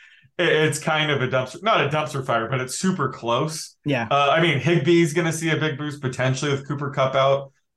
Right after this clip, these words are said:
Speaker 1: Uh, Dulcich is great. So it's just, there's a lot of, Foster Moreau's probably, you know, borderline top ten option now, but,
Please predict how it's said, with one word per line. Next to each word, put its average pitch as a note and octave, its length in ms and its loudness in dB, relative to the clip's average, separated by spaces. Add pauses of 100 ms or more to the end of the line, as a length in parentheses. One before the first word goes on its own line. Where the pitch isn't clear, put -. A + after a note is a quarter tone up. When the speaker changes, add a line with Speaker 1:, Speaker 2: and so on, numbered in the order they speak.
(100)
Speaker 1:
Uh, B2 440 2
Dulcich C#3 720 -2
is C3+ 160 -4
great. C3 500 0
So C#3 220 4
it's C#3 100 2
just, - 380 -6
there's F3+ 180 4
a F#3 60 4
lot D3 360 2
of, - 100 -6 (360)
Foster F3+ 240 4
Moreau's C3+ 560 2
probably, C#3 560 0
you C#3 80 -8
know, B2+ 240 -2
borderline B2+ 560 0
top B2+ 240 0
ten B2 160 -4
option A#2+ 300 -2
now, A#2+ 240 0
but, A#2 280 0